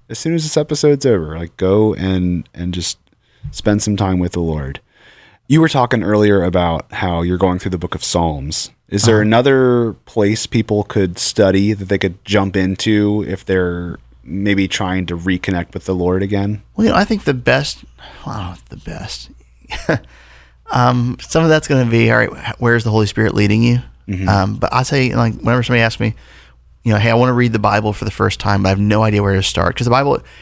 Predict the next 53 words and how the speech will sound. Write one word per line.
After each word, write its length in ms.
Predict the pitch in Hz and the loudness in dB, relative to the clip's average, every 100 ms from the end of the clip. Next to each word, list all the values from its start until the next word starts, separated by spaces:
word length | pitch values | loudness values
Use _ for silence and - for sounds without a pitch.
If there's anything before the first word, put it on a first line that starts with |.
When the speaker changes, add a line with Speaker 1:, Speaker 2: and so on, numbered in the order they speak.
| - | -12
Speaker 2:
it's 160 | - 131 | -4 -2
not 180 | 127 | 0
one 200 | 113 113 98 | 2 0 2
book, 240 | 98 107 | 0 -2
it's 120 | 98 | -6
sixty-six 500 | - 107 - - 117 | -2 -2 -2 -4 -4
books 240 | - 95 - | -2 -2 -2
under 180 | 101 110 | 0 0
a 60 | |
cover, 400 | - 82 104 120 - _ _ _ _ - | 0 -2 -2 -6 -10 _ _ _ _ -2
right? 220 | 101 90 | 2 2
Speaker 1:
Mm-hmm. 40 | 82 | 0
Speaker 2:
It's, 80 | - | -4
it's 80 | |
a, 120 | 110 - | -4 0
it's 80 | 117 | 0
a 40 | |
library, 600 | 101 101 110 117 113 110 - | 2 2 2 2 2 2 -2
library, 640 | - 110 113 107 107 107 107 - | 0 2 2 2 4 2 -2 -6
you 120 | 107 95 | -2 0
know, 80 | |
bound 320 | 95 95 101 110 | 0 0 0 0
together. 480 | 113 98 98 117 - _ _ _ _ _ - | -2 0 0 0 -6 _ _ _ _ _ -2
Um, 320 | 101 104 101 | 0 0 -2
so 100 | 113 | -2
sometimes, 280 | 123 120 104 | 0 0 0
you 340 | - _ 123 | -6 _ -4
know, 40 | 117 | 0
I 40 | |
mean, 280 | 110 110 - _ - | 2 0 -4 _ -12
if 100 | - | -2
you 60 | |
wanna 160 | 110 117 | 0 2
read 100 | 120 | 0
it 80 | - | 0
cover 160 | 120 117 | -2 -2
to 60 | |
cover, 160 | 117 110 | -2 -2
you 60 | 104 | 0
can 160 | 101 | 0
do 200 | 101 120 | 2 2
that. 260 | 127 107 - | 2 2 0
But 80 | 104 | 0
I 60 | |
think 240 | 113 123 - | 0 -2 0
if 80 | 110 | 0
you're 80 | 117 | 0
looking 200 | 117 110 | 0 -4
for 60 | |
just 140 | 110 98 | -4 -6
an 100 | - | -6
easy 400 | 113 123 127 135 | -2 0 0 -2
book 400 | 101 117 120 - | 0 0 0 -2